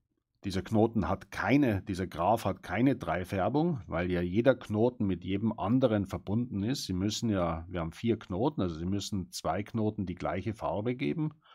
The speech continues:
Und da alle Knoten miteinander verbunden ist, ist dieser Graph nicht dreifärbbar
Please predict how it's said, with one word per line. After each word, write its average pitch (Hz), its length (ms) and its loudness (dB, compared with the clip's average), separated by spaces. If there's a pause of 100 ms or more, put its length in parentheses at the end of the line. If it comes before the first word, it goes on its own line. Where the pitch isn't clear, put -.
(600)
Und 95 280 -4
da 90 360 2 (120)
alle 101 240 -2
Knoten 110 400 2
miteinander 92 460 0
verbunden 90 580 -2
ist, 73 320 0 (180)
ist - 260 -12
dieser 87 200 -4
Graph 85 460 -4 (160)
nicht 101 500 2
dreifärbbar 92 1000 2